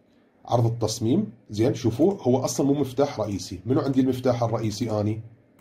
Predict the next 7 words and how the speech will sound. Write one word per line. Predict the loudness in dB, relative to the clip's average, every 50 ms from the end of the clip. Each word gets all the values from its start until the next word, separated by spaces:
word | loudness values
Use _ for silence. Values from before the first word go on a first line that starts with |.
| _ -20 _ _ _ _ _ _ _ _ -6
اللي | -2 0 0 2
هو | 4 4 4
رقم | 2 2 0 0 0
الطالب | 0 0 2 2 2 2 2 -2 -6 -6
في | -8
الجدول | -8 -6 -4 -4 -2 2 2 4 4
الأول، | 2 0 0 -4 -4 -2 -4 -4 -6